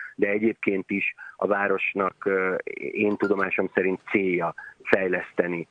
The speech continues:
ezt a környező infrastruktúrát, már csak azért is, mert amiről te konkrétan beszélsz, az egyébként most, mm, talán az Eurovelo hatos, ö,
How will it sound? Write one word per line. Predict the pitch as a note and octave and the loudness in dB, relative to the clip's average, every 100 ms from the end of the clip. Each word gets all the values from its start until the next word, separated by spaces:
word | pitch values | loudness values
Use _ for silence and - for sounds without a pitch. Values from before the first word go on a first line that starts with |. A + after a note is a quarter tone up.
| _ | _
ezt | - F#2 - | -2 0 0
a | |
környező | - F#2+ F#2+ F2+ F#2 | 2 0 2 0 0
infrastruktúrát, | F#2+ A2+ - A2+ B2 A#2 | 2 0 0 0 0 2
már | A#2+ A2 | 0 0
csak | - - | 0 0
azért | B2+ C#3+ B2 | 2 2 0
is, | - | 0
mert | A2+ | 0
amiről | A2 G#2 G2 | 2 0 0
te | F#2 | -2
konkrétan | - C3+ B2+ A2+ G2+ F#2+ F#2 | 0 0 2 0 2 0 0
beszélsz, | F#2 - A2+ B2 C#3 _ _ _ - - _ | -4 -2 0 0 -2 _ _ _ -20 -20 _
az | G#2 G#2 | 0 2
egyébként | G2 G2 G2 - G2+ G2+ - | 0 0 -2 -2 0 0 -4
most, | F#2+ F#2 - G#2 | -4 -4 -2 -4
mm, | F2+ G2 G2 G2 | -2 0 0 2
talán | - G#2+ G2+ | 0 2 2
az | G2 | 2
Eurovelo | A2 A2 G#2+ G#2 G2 F#2+ F#2 | 2 2 2 2 2 0 -2
hatos, | F#2 A2 A2+ A2 G2+ - - - | -2 -2 0 0 0 0 -2 -2
ö, | F#2+ F#2+ F#2 F#2 F2+ | 0 2 0 0 -4